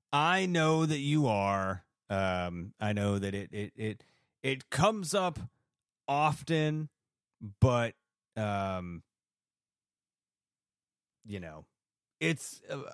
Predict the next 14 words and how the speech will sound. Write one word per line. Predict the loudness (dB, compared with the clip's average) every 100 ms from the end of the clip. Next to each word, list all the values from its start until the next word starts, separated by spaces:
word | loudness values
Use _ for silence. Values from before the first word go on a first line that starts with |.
| -8
I, | -2 0 2 2 0
I | -4 -6
can't, | -2 0 0 -2 -8 -8
um, | -4 -2 -2 -4 -8 -14 _ _ _ _ _ _ _ _ _ _ _ _ _ _ _ _ _ _ _ _ _ _ _ _ _ _ _ _ _ _ _ _ _ _ -10 -8 -6
I | -4
can't | 0 -2
talk | -2 -4 -4 -4 -6
about | -6 -2 0 0 0
it | -4
because | -6 -6 -6 -6
I | -6
haven't | -6 -6 -6
played | -4 -2 -2
it. | -4